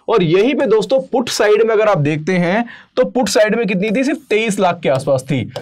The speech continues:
यानी कि अगर आप देखते हैं तो वहां पे ये था कि भाई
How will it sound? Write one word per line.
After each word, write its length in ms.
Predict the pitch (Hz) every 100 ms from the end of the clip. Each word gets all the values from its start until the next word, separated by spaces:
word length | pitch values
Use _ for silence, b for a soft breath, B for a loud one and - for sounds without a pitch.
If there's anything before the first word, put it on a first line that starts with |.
| B 139
यानी 440 | 135 170 208 247
कि 300 | 226 240 269
अगर 300 | - 165 196
आप 120 | 208
देखते 420 | 147 165 180 226
हैं 180 | 214 220
तो 160 | 233 220
वहां 200 | 175 180
पे 100 | 208
ये 160 | 180
था 140 | 185 208
कि 140 | 226
भाई 260 | 202 254